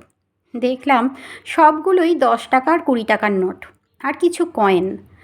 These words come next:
বুঝতে পারলাম ওগুলো নিজের জমানো টাকা, ঠিক যেভাবে আমিও জমিয়েছিলাম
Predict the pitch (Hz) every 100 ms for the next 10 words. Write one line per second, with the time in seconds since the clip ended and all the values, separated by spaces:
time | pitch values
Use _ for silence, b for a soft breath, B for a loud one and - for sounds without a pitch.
0 | B B B - 302 302 359 349 359 339
1 | 294 330 262 247 294 311 302 254 247 277
2 | - 233 226 226 196 185 - - - _
3 | _ _ - 285 269 269 285 277 285 254
4 | 233 247 277 269 262 269 269 269 269 302